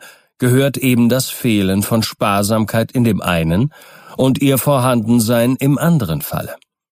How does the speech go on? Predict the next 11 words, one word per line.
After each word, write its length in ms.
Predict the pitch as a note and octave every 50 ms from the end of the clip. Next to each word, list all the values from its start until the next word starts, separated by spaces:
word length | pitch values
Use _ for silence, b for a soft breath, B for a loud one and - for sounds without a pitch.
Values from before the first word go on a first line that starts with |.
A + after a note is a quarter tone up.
| _ _ _ _ _ _ _ _ _ _ _ _ _ _ _ _
Wenn 200 | - A2+ C3 C#3
Millionen 600 | C#3 C#3 C3+ C3 C#3 D3 F3 G3 G#3 G#3 G3+ G3
Menschen 480 | F3+ B2+ G2+ - - - - - - -
auch 160 | - A2 -
nur 140 | C3 C#3 C3
eine 200 | B2 C3 C3+ C3
Kleinigkeit 920 | - - C#3 D#3 E3 F3 E3 A#2+ F#2 D#2+ - - - A2 G2 F2+ F2 -
ihres 300 | - A2 G#2 G2 - -
täglichen 480 | - C#3 D3+ D3+ - - C#3 - C#3+ A#2+
Einkommens 680 | - - G#2+ G2 F2 - - - F#2 E2+ E2 E2+ -
sparen, 480 | - - - G2 E2 D#2+ D#2 - -